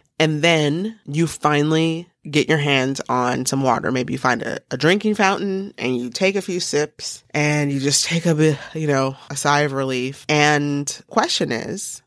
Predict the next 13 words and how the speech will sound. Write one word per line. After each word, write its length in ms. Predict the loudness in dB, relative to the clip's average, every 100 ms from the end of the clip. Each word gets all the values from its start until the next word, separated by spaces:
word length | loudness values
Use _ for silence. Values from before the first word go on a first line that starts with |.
| _
now 320 | 0 2 2
that 160 | 2 -2
you, 340 | -2 -2 -2
that 180 | -4 -4
you've 180 | -4 -8
quenched 420 | -2 0 0 2
your 120 | 0
thirst 760 | 2 0 2 0 -4 -8 -10 -4
and 160 | 0 2
you've 160 | 0
satisfied 800 | 0 2 2 2 0 0 0 0 0
that 260 | 0 0
need, 640 | -2 0 -2 -4 -8 -10